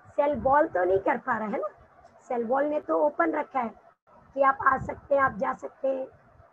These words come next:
जिसको आना है, वो भी काफी सारे दरवाजे खोल रखे हैं, but मेम्ब्रेन में ऐसा नहीं।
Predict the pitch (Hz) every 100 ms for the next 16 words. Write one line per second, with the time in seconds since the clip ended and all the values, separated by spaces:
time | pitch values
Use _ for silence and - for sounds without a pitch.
0 | 220 262 - 294 277 254 254 247 _ _
1 | _ _ 240 254 294 - 262 247 - 220
2 | - 285 285 262 233 254 214 269 254 247
3 | 240 - 233 - - _ _ _ _ _
4 | _ _ _ _ _ _ - 269 269 240
5 | 247 262 339 330 294 214 262 214